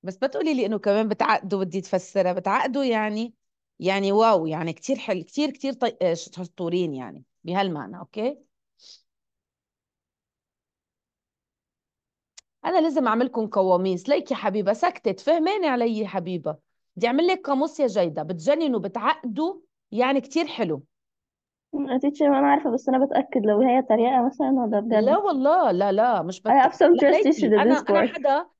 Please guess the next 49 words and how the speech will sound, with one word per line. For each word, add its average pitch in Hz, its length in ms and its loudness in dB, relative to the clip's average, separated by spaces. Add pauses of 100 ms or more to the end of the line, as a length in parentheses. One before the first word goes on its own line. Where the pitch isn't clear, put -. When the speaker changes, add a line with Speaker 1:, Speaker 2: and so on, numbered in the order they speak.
(180)
Speaker 1:
أنا 285 120 0
حدا 311 220 -4
صرتي 277 280 -6
لازم 285 240 0
تعرفيني. 214 640 -6
أنا 247 100 -6
لما 240 200 -6
بدي 220 200 -8
أحكي 269 220 -10
الشي 269 260 -6
بحكيه، 226 480 -6
ما، 196 300 0
ما 190 140 -2
بتريق 175 520 0
ولا، 180 280 0
ولا 208 180 2
بعتلهم، 170 520 -2
يعني 143 240 -8
بحكيه 247 340 -10
مثل 254 220 -6
ما 208 100 -8
هو. 151 280 -6 (500)
عرفتي 180 340 -4
كيف؟ 233 220 -8 (460)
أنتِ 285 200 -2
بفترة 294 400 0
من 294 60 2
Speaker 2:
<laughs> 311 60 2
أيوة. 285 160 -2
Speaker 1:
الفترات 277 300 -2
كنتي 262 220 -4
مو 285 140 0
موجودة 240 480 -2
أصلًا، 156 300 -8
يعني 151 160 -8
كان 190 280 -6
اسم 262 180 -8
جيدة 208 340 -2
تجي، 226 460 -8 (500)
تفوت 214 200 -4
جيدة، 196 500 -2 (140)
تحكي - 240 -4
لها 214 80 2
كم 202 200 -6
كلمة 254 240 -4
وتطلع. 151 360 -8
هي، 165 180 -4
هي 156 220 -6
السيشن. 143 460 -12